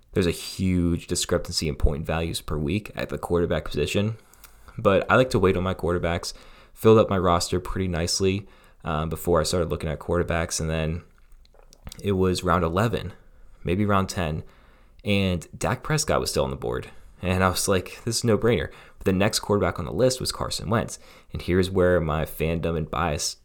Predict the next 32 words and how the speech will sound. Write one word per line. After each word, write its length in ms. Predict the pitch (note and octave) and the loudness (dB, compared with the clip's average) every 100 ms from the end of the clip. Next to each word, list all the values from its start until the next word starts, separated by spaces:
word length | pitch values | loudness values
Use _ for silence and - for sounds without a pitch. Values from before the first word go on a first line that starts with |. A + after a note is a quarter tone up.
| - _ - | -20 _ -8
you 140 | F2 | -4
know, 120 | D2 | -4
kinda 240 | - E2 D#2 | -2 -4 -4
kicked 300 | - D#2 A#2+ | -4 -2 0
in. 200 | C#3 - - - - - | 0 -2 -10 -20 -20 -8
'Cause 120 | F2+ | -6
in 80 | C#2 | -2
my 180 | E2+ | -2
mind, 360 | A2 E2+ F#2 - | 0 0 0 -4
I'm 480 | - D2+ G#2 G#2 G#2+ - - - | -8 -4 -2 -4 -6 -12 -20 -6
grading 300 | F2 F#2 G2 | 0 2 0
Carson 400 | - D#2 - D#2 | 0 -2 -2 -4
Wentz 260 | C#2+ - | -4 -4
around 220 | - D#2+ C#2+ | -2 -2 -2
nine, 360 | B1 D2+ F#2+ - | -4 -4 -6 -6
rounds, 400 | G2+ F2+ F2 D2+ | 0 2 2 0
uh, 340 | D#2 D2+ D#2+ F#2+ - | 2 2 0 -4 -8
ten 200 | - F2 | -6 -2
to 100 | G#2 | 0
eleven, 500 | F#2+ C2+ G#2+ A2 A2+ - | 2 0 -2 -6 -6 -12
which 160 | - - | -8 -4
is 120 | F2 | -4
where 160 | G2+ D#2+ | -4 -4
I'm 100 | E2 | -4
picking, 540 | - - D#2 C#2+ - - _ | -6 -6 -6 -6 -12 -20 _
trying 200 | - G2+ | 0 2
to 40 | D#2+ | 2
pick 240 | - - | -2 -2
Dak. 440 | - B2 D#2 G#2 - - - - - - | 0 2 2 -2 -10 -20 -20 -20 -20 -12
So 100 | - | -2
I'm 80 | G2 | 0
thinking, 540 | F#2+ F#2 F#2+ F#2 E2 | 0 -2 0 0 -4